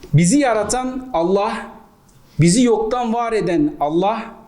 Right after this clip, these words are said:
bize yediren Allah, aldığımız her nefesi bize aldıran Allah. Buna iman eden bir insan, e, takdir ederiz ki bırakalım da Allahu Teala kimi nasıl deneyeceğini de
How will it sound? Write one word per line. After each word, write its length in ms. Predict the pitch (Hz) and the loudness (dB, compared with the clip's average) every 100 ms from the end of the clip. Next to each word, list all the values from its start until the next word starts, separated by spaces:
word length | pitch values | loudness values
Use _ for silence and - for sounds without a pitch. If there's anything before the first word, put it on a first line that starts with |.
| _ _ _ - - - - - | _ _ _ -20 -20 -20 -14 2
bize 580 | 151 180 226 262 262 254 | 2 4 2 0 -2 -4
yediren 560 | 156 170 170 208 247 233 - | 0 0 2 0 0 -2 -2
Allah, 520 | 160 175 196 240 220 - - - _ | 0 0 0 -2 -8 -16 -20 -20 _
aldığımız 760 | 165 185 202 214 220 247 269 - | 0 0 2 2 4 2 0 0
her 360 | 175 240 277 240 | 0 0 -2 -2
nefesi 640 | 208 196 170 - 269 269 - - - | -2 -2 -2 -2 -2 -4 -12 -8 0
bize 260 | 165 214 | 2 2
aldıran 680 | 233 190 175 190 220 247 - | 2 2 0 -2 -2 -4 -6
Allah. 680 | 170 170 196 185 - - - - _ _ _ _ _ - | -4 0 0 -2 -4 -12 -20 -20 _ _ _ _ _ 0
Buna 200 | 160 247 | 2 4
iman 460 | 254 233 226 269 254 | 2 0 0 -2 -2
eden 360 | 214 247 240 | -6 -4 -2
bir 120 | 233 233 | -2 -2
insan, 640 | 214 - 220 247 - - - - - - - - - - 170 | -2 -2 -2 -2 -6 -12 -20 -20 -20 -20 -20 -20 -20 -8 -2
e, 300 | 185 180 - | -2 -4 -8
takdir 440 | - 175 175 247 233 | -4 -4 0 0 2
ederiz 500 | 226 226 247 226 - | 0 -2 -4 -4 -2
ki 280 | 196 202 196 - - - _ _ _ - - - - - - - | -2 -4 -6 -16 -20 -20 _ _ _ -20 -20 -20 -20 -20 -20 -2
bırakalım 580 | 151 180 175 262 254 226 | 2 2 0 -2 -2 -2
da 140 | 190 185 | -2 -2
Allahu 380 | 175 220 226 | -2 -2 -4
Teala 420 | 220 208 196 202 175 | -6 -4 -4 -4 -4
kimi 580 | - 208 240 226 190 | -2 -2 -2 -2 -2
nasıl 420 | 185 226 233 208 165 | 0 0 -2 -2 0
deneyeceğini 680 | 170 175 170 170 175 196 208 | 0 -2 -4 -6 -4 -2 -2
de 320 | 190 214 | -2 -6